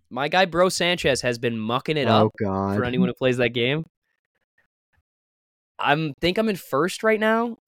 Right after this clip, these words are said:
Speaker 1: in, like,
Speaker 2: Uh,
Speaker 1: for the
Speaker 2: which
Speaker 1: FedEx
Speaker 2: one?
Speaker 1: Cup. I think my points are first. In P G A Tour two K twenty-three, I'm, I'm sitting first for the FedEx Cup, so I think that's what I saw this week. It really was not an eventful week. I had a lot of homework to do,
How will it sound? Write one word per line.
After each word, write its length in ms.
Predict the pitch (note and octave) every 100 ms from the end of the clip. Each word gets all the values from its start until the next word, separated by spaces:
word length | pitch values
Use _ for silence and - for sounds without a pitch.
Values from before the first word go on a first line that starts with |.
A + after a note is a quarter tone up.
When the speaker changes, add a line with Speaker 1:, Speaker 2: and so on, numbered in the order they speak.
| _ _
Speaker 1:
in, 140 | B2+
like, 200 | B2+ A#2
Speaker 2:
Uh, 120 | F2+ F2
Speaker 1:
for 100 | -
the 60 |
Speaker 2:
which 80 | B2+
Speaker 1:
FedEx 200 | D3+ D3+
Speaker 2:
one? 100 | G3+
Speaker 1:
Cup. 240 | D3+ E3+ -
I 60 |
think 160 | B2+ B2+
my 160 | A#2+ A#2
points 280 | C3+ C3+ C#3+
are 80 |
first. 500 | B2 B2+ D3+ E3+ - - _ _ _ _ _
In 160 | C3 A#2
P 180 | - D#3+
G 80 |
A 40 | D3+
Tour 200 | E3+ D#3
two 140 | -
K 100 | D3+
twenty-three, 440 | - D3 C3 C#3+ D3
I'm, 180 | B2 -
I'm 100 | B2
sitting 280 | - C3 -
first 280 | D3 D#3 -
for 60 |
the 60 | C#3
FedEx 340 | - D3 -
Cup, 260 | - D#3 - _ _
so 240 | - - A#2
I 100 | A#2
think 160 | C#3 B2+
that's 160 | B2
what 80 | B2
I 40 |
saw 240 | A2 A2+ G#2
this 160 | F#2+
week. 160 | - C2+ _ _ _ _ _ _ _ _ -
It 80 | C#3+
really 200 | F#3 E3
was 100 | D3+
not 140 | D3+
an 60 | C3+
eventful 280 | B2+ A#2+
week. 160 | A2+ G2
I 40 | A2
had 80 | A2+
a 20 |
lot 120 | A2+
of 40 | A#2
homework 220 | G#2 G2
to 80 |
do, 40 | -